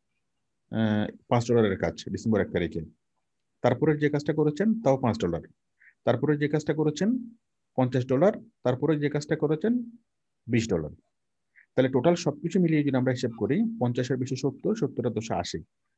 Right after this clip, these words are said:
Total আশি dollar owner কি income হয়েছে, ঠিক আছে?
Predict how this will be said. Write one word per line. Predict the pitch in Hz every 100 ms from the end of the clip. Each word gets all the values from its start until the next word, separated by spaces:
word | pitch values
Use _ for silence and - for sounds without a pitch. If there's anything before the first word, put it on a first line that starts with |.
| _
Total | 131 143 -
আশি | 135 120 160
dollar | 165 190
owner | 139 123 113
কি | 101
income | 95 95
হয়েছে, | 87 80 - 87 _ _ _ _ _ _ _ _
ঠিক | 147
আছে? | 214 120